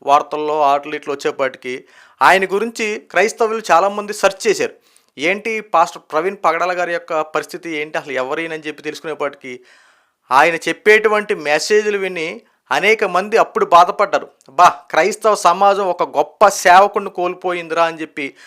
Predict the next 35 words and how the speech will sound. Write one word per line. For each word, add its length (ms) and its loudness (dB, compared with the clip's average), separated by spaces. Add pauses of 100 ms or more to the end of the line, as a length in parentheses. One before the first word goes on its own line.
(180)
ఆ 180 8
రోజున 260 0
కన్నీటి 500 -4
పెట్టిన 280 -6
వాళ్ళు 160 0
అనేక 280 -4
మంది. 340 -12 (260)
అలాగే 680 6 (180)
ఈ 220 0
రోజు 260 4
కూడా 300 -2 (240)
ప్రకాష్ 320 4
గంటల 360 0
గారు 120 2
కూడా 240 0
సేమ్ 420 2 (540)
ఈయన 140 -6
చెప్పేటువంటి 640 0
వాక్యాలే 540 2
కానీ, 340 -4 (120)
ఈ 80 -10
పాస్టర్ 480 4
గారు 120 4
తీసుకున్న 280 -6
సబ్జెక్టే 520 -2
కానీ, 340 -4 (320)
ఒక 160 0
ఆత్మీయతంగా 960 4 (260)
ఒక 160 -6
క్రైస్తవ్యానికి 1120 -2
ఎలాంటి 440 2
వాక్యం 480 2
అవసరం 360 -4
అలాంటి 360 -2
వాక్యాన్ని 540 -2